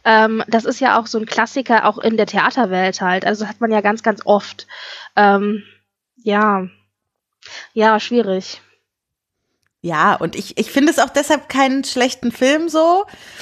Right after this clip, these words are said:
Speaker 2: aber ich, ich hab halt gemerkt, dass ich deshalb nicht uneingeschränkt mich auf alles so einlassen konnte, was
Speaker 1: Mhm.
Speaker 2: passiert ist.
Speaker 1: Okay.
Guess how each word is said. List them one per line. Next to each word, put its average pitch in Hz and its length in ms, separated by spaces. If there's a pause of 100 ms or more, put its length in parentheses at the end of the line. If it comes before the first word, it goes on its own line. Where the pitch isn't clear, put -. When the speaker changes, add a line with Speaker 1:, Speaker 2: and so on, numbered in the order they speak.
(300)
Speaker 2:
aber 240 320
ich, - 220
ich 240 160
hab 277 180
halt 294 180
gemerkt, 240 440
dass 269 180
ich 262 140
deshalb 247 440
nicht 233 300
uneingeschränkt 202 1600
mich 196 360
auf 190 220
alles 180 380
so 170 240
einlassen 156 580
konnte, - 460 (280)
was 165 200
Speaker 1:
Mhm. 226 80
Speaker 2:
passiert 269 360
ist. - 300 (1000)
Speaker 1:
Okay. 196 380